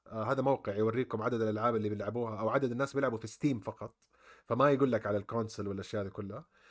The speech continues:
آه، بس أنا دائمًا باخذ Steam as مقياس. آه، آه، عندك، آه، Infinite Wealth اللي هو هذا الجزء الثامن،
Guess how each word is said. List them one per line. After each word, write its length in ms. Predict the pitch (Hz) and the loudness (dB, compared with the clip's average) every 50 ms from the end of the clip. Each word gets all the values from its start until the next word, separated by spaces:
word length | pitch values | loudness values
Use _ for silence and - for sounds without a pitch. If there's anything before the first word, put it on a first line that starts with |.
| - - - - - - | -20 -20 -20 -20 -12 -4
آه، 140 | 117 113 110 | -2 0 0
بس 180 | 107 - - | 0 2 4
أنا 80 | 156 151 | 4 6
دائمًا 180 | 143 165 160 151 | 8 6 8 8
باخذ 240 | 156 151 - 139 | 6 6 4 2
Steam 320 | 120 - - 160 151 131 123 | 0 2 2 2 2 2 0
as 80 | 113 | -2
مقياس. 580 | 117 110 - 123 113 107 151 - - - - _ _ _ _ _ _ _ _ _ _ _ - | -2 -4 -2 0 0 0 -2 -4 -8 -16 -20 _ _ _ _ _ _ _ _ _ _ _ -2
آه، 580 | 123 123 123 120 123 120 120 120 120 120 123 | 2 4 6 6 8 8 8 8 6 6 4
آه، 500 | 120 - 117 117 113 113 113 107 101 82 - - - | 2 0 0 0 2 2 2 0 -2 -8 -14 -8 -4
عندك، 380 | 143 160 156 151 139 - - - - | -2 2 2 2 2 0 -6 -6 -2
آه، 180 | 123 117 120 - 202 | -2 0 4 4 4
Infinite 380 | 226 214 - 190 156 - - 123 | 2 4 2 0 0 0 0 -2
Wealth 280 | 110 127 160 - - - - _ _ - | -2 -2 -4 -8 -14 -20 -20 _ _ -6
اللي 140 | 117 120 131 | -2 2 4
هو 120 | 139 139 | 6 6
هذا 200 | 123 143 151 131 | 8 6 6 4
الجزء 220 | 113 127 120 135 143 | 4 -2 -4 -6 -6
الثامن، 440 | 110 - - 120 113 110 143 170 | -4 0 2 2 2 2 -2 -6